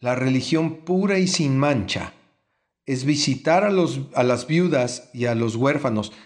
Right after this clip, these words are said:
en sus necesidades". O sea, si verdaderamente quieres tener una religión,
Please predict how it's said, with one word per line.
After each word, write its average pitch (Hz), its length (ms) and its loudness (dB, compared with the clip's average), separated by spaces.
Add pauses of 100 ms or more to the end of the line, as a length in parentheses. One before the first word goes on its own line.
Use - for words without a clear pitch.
en 113 140 -4
sus 147 200 0
necesidades". 117 760 -2 (260)
O 127 100 -6
sea, 131 380 0 (460)
si 139 220 2
verdaderamente 185 680 4
quieres 180 260 0
tener 156 240 0
una 156 160 0
religión, 127 640 0